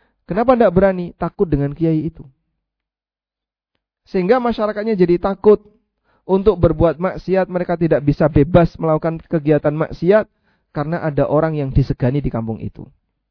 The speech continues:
Akhirnya di sana tertib. Para wanita ketika keluar rumah pakai jilbab, malu kalau kemudian keluar rumah tanpa jilbab. Kemudian orang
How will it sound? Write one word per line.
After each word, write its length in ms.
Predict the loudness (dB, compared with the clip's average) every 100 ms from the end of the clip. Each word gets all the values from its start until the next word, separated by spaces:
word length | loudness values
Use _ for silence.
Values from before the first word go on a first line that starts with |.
| _ _ _ _ _ _ _ _ _
Akhirnya 320 | -10 -4 0
di 80 | 2
sana 240 | 2 0
tertib. 400 | 2 0 0 -4 -6 _ _ _ _ -20 _ _ _ _ -10
Para 180 | -4 -2
wanita 400 | -2 -2 -4 -4
ketika 320 | -6 -6 -6
keluar 240 | -4 -2 0
rumah 400 | -2 -2 -4 -4
pakai 240 | -4 -4
jilbab, 720 | -4 0 2 2 0 -4 -8 _ _ _ _ _
malu 400 | -4 -2 2 2
kalau 240 | 0 -2
kemudian 400 | -2 -4 -4 -4
keluar 240 | -4 -4 -2
rumah 320 | -4 -6 -6
tanpa 240 | -6 -6
jilbab. 560 | -4 -4 0 0 0 -2 -8 _ -20 _ _ _ _ _ _ _ _ _ -10
Kemudian 480 | -4 0 2 2
orang 240 | 2 2